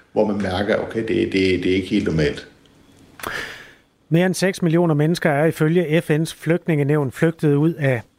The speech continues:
Speaker 2: Ukraine, siden Rusland invaderede for to år siden. Kiev er jo, øh, sådan cirka midt i det her meget stø-, brede land, og, øh, det er jo særligt i den østlige side, at folk har haft behov for at flygte fra, men det er jo altså også sket, øh, alle mulige andre steder, som du er inde på, Jonas Skårup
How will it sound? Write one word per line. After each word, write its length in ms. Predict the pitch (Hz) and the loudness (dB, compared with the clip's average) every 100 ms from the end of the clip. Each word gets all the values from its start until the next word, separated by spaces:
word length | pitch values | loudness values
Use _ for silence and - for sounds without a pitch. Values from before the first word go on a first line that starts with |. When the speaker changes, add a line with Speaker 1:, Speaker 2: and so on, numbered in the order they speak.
| _ | _
Speaker 2:
Ukraine, 500 | 160 160 139 147 165 | -2 0 0 0 0
siden 280 | - 147 151 | 0 0 2
Rusland 400 | 156 156 156 139 | 0 2 2 2
invaderede 520 | 131 131 175 160 135 | 2 2 4 2 2
for 120 | - | -2
to 360 | - - 160 160 | -2 0 0 2
år 240 | 151 123 | 0 0
siden. 500 | - - 139 131 135 - - - - - - _ - | -4 0 2 2 0 -4 -18 -18 -18 -20 -20 _ 0
Kiev 300 | 180 196 180 - | 2 4 0 0
er 120 | 175 | 2
jo, 260 | 160 160 151 | 2 4 2
øh, 80 | 147 | 2
sådan 220 | 170 160 | 0 0
cirka 280 | - 175 170 | 2 2 4
midt 300 | 151 180 - | 2 2 -2
i 80 | |
det 140 | 156 156 | 0 2
her 140 | 147 | 2
meget 440 | 135 127 135 160 160 _ _ _ _ | 2 2 2 0 -2 _ _ _ _
stø-, 360 | - - 147 135 | -4 2 4 4
brede 340 | - 135 156 | 2 4 4
land, 220 | 175 151 156 - - | 4 2 -2 -14 -6
og, 480 | 190 151 143 139 139 | 2 4 4 4 2
øh, 100 | 131 123 | 2 0
det 80 | 151 | 2
er 60 | 135 | 2
jo 60 | |
særligt 420 | 143 151 151 147 196 | 2 2 2 -2 -2
i 160 | 165 | -2
den 120 | 131 | 2
østlige 380 | 165 196 - 175 | 4 4 4 2
side, 380 | 143 143 139 156 | 2 2 2 2
at 140 | 143 | -2
folk 240 | - 151 147 | -2 -4 -2
har 260 | 139 139 | -2 -2
haft 320 | 127 135 131 - | -2 -4 -4 -2
behov 260 | 123 139 | 0 0
for 160 | - 143 | 0 -2
at 80 | 117 | 0
flygte 320 | 139 131 143 | -2 0 0
fra, 160 | 131 | 0
men 140 | 113 120 | 0 0
det 80 | 131 | 2
er 40 | |
jo 120 | 131 | 2
altså 180 | 127 123 | 2 2
også 140 | 135 | 0
sket, 320 | - 156 127 151 | 2 0 0 -2
øh, 200 | 135 131 | -2 2
alle 120 | 131 | 4
mulige 220 | 139 131 | 4 2
andre 200 | 117 131 | 2 -2
steder, 260 | - 131 127 | 0 0 2
som 140 | 131 | 2
du 120 | 135 | 4
er 40 | 127 | 4
inde 140 | 135 | 2
på, 160 | 143 127 | 0 0
Jonas 280 | 123 135 | 2 0
Skårup 400 | - 143 127 120 | 0 -2 -2 -4